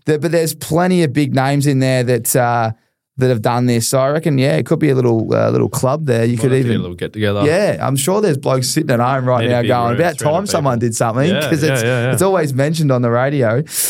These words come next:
Speaker 1: Uh, mate, chuck the Rixies on. I wanna ask you a question. I know you love your Orbits. Did you, you still rocking the Orbits from the, uh, parade?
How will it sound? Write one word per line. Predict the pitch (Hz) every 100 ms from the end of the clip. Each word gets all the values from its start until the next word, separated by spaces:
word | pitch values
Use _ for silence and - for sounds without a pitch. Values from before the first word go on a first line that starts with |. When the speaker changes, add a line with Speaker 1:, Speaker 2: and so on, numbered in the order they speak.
| -
Speaker 1:
Uh, | 170
mate, | 196 185 -
chuck | 220 226
the | 208
Rixies | 180 175 180 160
on. | 143
I | 160
wanna | 185 190
ask | 170 165 -
you | 160
a |
question. | - 147 147 147
I |
know | 160
you | 208 240
love | 156 151 139 131 - _ _
your | - 143
Orbits. | 131 147 143 117 -
Did | 151
you, | 175
you | 170 156 151 160
still | 208 208
rocking | 190 185 170
the | 151
Orbits | 147 151 156 - - - -
from | - 147
the, | 139 139
uh, | 139 139
parade? | 147 127 135 208